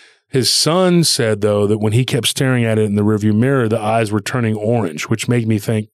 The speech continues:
"What if this thing's eyes change color?" And I'll get to that in a minute. But they said that it was hopping and then it took off, you know, into the brush. And, uh, he said, "Dude, it was the weirdest thing I've ever seen." He goes, "And,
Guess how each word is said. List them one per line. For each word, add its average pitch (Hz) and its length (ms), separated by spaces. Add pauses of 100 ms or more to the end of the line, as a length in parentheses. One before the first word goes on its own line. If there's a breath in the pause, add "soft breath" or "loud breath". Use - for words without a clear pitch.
(140)
"What 139 160
if 143 60
this 127 180
thing's 120 260
eyes 104 460 (580)
change 110 220
color?" 185 400 (1300)
And 117 120
I'll 117 120
get 113 160
to 107 80
that 113 180
in 101 80
a 104 40
minute. 131 320 (920)
But 127 260 (140)
they 110 220
said 147 240
that 131 100
it 131 120
was 117 140
hopping 139 340
and 123 80
then 123 80
it 113 120
took 135 220
off, 110 440
you 127 180
know, 107 160
into 110 240
the 98 100
brush. 117 400 (720 soft breath)
And, 113 240
uh, 110 40
he 117 120
said, 120 240
"Dude, 131 200
it 107 100
was 110 180
the 107 100
weirdest 120 420
thing 123 240
I've 110 120
ever 113 140
seen." 147 300
He 107 80
goes, 104 220
"And, 113 260